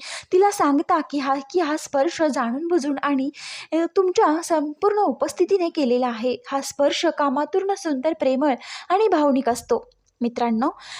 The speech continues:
बघा, हा होणारा स्पर्श सर्व मानसिक ताण एका क्षणात कमी होतात.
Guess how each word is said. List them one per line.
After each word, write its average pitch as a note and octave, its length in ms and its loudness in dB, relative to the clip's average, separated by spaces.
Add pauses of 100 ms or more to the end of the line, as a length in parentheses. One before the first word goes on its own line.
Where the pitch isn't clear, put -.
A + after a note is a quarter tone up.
(120)
बघा, C4+ 280 0 (460)
हा G4+ 240 -2
होणारा F#4 460 2
स्पर्श E4 500 0 (200)
सर्व D#4 320 0
मानसिक B3+ 420 -2
ताण B3+ 340 -2
एका C4+ 220 -6
क्षणात D#4 420 0 (140)
कमी C4+ 200 2
होतात. B3 300 0